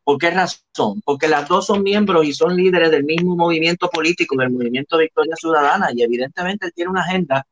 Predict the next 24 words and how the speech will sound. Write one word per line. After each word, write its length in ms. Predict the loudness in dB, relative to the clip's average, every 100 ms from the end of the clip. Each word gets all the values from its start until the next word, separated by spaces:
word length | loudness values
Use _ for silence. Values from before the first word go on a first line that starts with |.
| _ _ _ -4
de 80 | -2
atacar 500 | 0 0 0 -2 -4
este 260 | -4 -4 -4
movimiento. 580 | -2 0 -2 -6 -12 -20 _ -2
No 140 | 0
tiene 260 | 2 2 2
nada 320 | 2 2 2
que 140 | 2
ver, 260 | 2 0 -2 _ _ _ -18 -18 _
no 120 | 0
tiene 200 | 2 2
nada 280 | 2 2 0
que 120 | 0
ver 180 | 0 2
con 160 | 0 0
combatir 460 | 0 0 0 0
el 100 | 0
racismo, 580 | 0 -2 -2 -2 -2 -6 -12 _ _ 0
porque 300 | 2 0 -2
quien 300 | 0 0 0
está 420 | -2 0 2 2
hablando 560 | 2 0 0 2 0 0
es 460 | -2 -2 -6 -10 _
racista. 680 | -8 -6 -4 -6 -8 _ -18